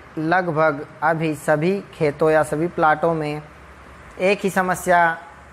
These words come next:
सामने देखने को मिल रही है कि जो सोयाबीन का तना है या सोयाबीन का पौधा है, उसमें चीर के देखने पर एक इल्ली दिखाई देती है, जिसके नियंत्रण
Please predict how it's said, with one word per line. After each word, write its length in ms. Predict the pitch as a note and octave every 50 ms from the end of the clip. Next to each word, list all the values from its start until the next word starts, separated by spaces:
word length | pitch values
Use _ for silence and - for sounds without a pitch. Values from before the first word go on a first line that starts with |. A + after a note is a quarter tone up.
| - -
सामने 340 | D#3 D3+ D3+ D#3 D#3+ E3 D#3+
देखने 360 | D3+ D#3 C#3+ C3+ C#3+ D3+ D3+
को 120 | C#3 D#3
मिल 260 | D3+ D3 D3+ D3+ D#3 D#3
रही 220 | D#3+ E3 D#3+ D#3 D#3
है 160 | D#3+ D#3+ D#3+ D#3+ D#3+ - - - - - - - -
कि 100 | E3 E3 D3+
जो 200 | C#3 D3+ D#3 D#3 D3+ D3 C#3 - - - - - - - - -
सोयाबीन 540 | D#3 D#3 D#3 E3 E3+ D#3+ D#3+ F3 F3 F3
का 120 | D#3+ F3 E3+
तना 380 | - - D#3+ D3 D3+ D#3+ E3+
है 380 | E3 D3 C#3+ D3 D3+ D3+ D#3 E3+ - - - - - - - D3+
या 240 | C#3+ D3 D3 C#3+ C#3+
सोयाबीन 480 | C#3+ - D3 D3 D3+ D3 D#3 F3 F#3 F#3
का 120 | F#3 F3
पौधा 400 | E3 - C#3+ C#3 C#3 C#3 D3+ D3+ D#3
है, 240 | E3 D#3+ D#3 D#3
उसमें 540 | D#3+ D#3 D3 - D3 D3 D#3 D#3 E3+ F#3 G3+ - - - - - - - -
चीर 240 | - E3 F3+ F#3+ F3+
के 140 | F#3 F#3
देखने 400 | D#3+ D3 D#3 D3 - D#3+ D#3 D#3
पर 280 | D3 - E3 F3 F#3+ A3+ - - - - - - - - - - - - -
एक 320 | F3 F3+ G3 F#3+ - - - - - - - - - - -
इल्ली 540 | F3+ F3 F3 F3 F3 F3+ G3 G#3 G#3+ A3 G#3 F#3+ - - - - - - D3+ C#3+
दिखाई 360 | C#3 D3+ C#3 - - E3+ F3+ F#3
देती 360 | F3 F3+ E3+ E3+ - F#3 F3+
है, 260 | E3+ F3 F3+ F#3 F#3 - - E3
जिसके 640 | D3+ D#3 F3+ F3+ - - - F3+ F3 E3 D#3+ E3 E3 - - - F3+
नियंत्रण 720 | E3 D#3+ D#3+ E3 D#3+ E3 E3 D#3 - D#3+ E3+ F3 F#3+ A3